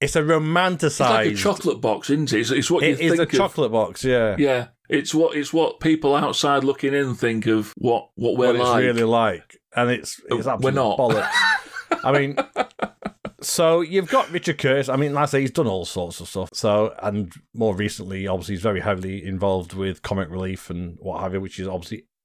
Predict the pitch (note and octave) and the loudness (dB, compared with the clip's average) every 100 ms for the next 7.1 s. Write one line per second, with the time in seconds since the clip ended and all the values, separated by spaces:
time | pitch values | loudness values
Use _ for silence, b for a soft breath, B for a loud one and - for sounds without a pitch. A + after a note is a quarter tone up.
0 | _ - A2+ D3 - E2+ - - F3+ - | _ -10 -6 -6 -8 -12 -6 -2 -2 -2
1 | - C#3+ A#2+ E3+ E3+ - - - B2+ B2 | -6 -6 -6 -6 -8 -10 -14 -6 0 2
2 | C3 B2+ A#2 C#3+ D3 D#3+ G#3+ A#3 E3 - | 4 2 0 -2 -2 -4 -4 -6 -6 -4
3 | D#3 D#3 F#3+ A#3 _ _ _ - C#3 C#3+ | -2 -2 -4 -6 _ _ _ -2 0 0
4 | F2 G2+ C3 G2 A2+ A#2 - - D3 - | -2 0 2 2 0 -2 -4 -2 -2 -2
5 | D3+ D3+ F#3+ - C#3 F#3 D#3+ E3 - G#3 | -2 2 2 0 0 0 0 -2 2 2
6 | C#3 A#2 D3+ G#2+ C#3+ C3+ D3+ A2 - G2 | 4 2 2 2 2 4 4 0 -6 -6
7 | F#2+ | -6